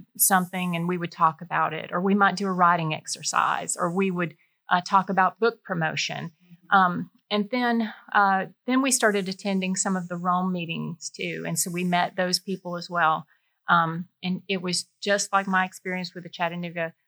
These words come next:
Speaker 1: Writers Guild. Uh, writers need other writers to lean upon. You need other people that you can say, um, "I don't know how to do this. Uh, I'm interested in, in someone,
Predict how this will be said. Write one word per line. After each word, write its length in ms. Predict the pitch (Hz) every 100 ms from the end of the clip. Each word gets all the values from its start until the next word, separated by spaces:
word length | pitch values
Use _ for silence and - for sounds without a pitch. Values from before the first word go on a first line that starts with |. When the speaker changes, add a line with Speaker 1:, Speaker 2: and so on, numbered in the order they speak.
| _
Speaker 1:
Writers 480 | 202 208 262 208 175
Guild. 400 | - 170 160 160 - -
Uh, 260 | 170 165 147 _ -
writers 460 | 180 185 214 226 -
need 220 | 196 185 -
other 260 | 185 185
writers 460 | 175 170 170 170 -
to 140 | 175
lean 260 | 160 175 202
upon. 540 | 220 233 226 226 233 226 _ _
You 180 | - 196
need 240 | 196 190 -
other 180 | 180 185
people 640 | 175 202 185 180 165 147 -
that 120 | - -
you 180 | 190 196
can 140 | 180
say, 600 | - 190 180 170 175 175 _ _ _
um, 400 | 185 175 165 165 - _ -
"I 80 | 190
don't 280 | 208 240
know 140 | 226 220
how 180 | 202 202
to 120 | 196
do 240 | 196 196
this. 360 | 180 - - -
Uh, 300 | - 170 165 - _ _ -
I'm 180 | 208 233
interested 540 | 285 302 294 - 240 208
in, 280 | 196 190
in 220 | 185 196 185
someone, 760 | - 214 208 202 196 190 190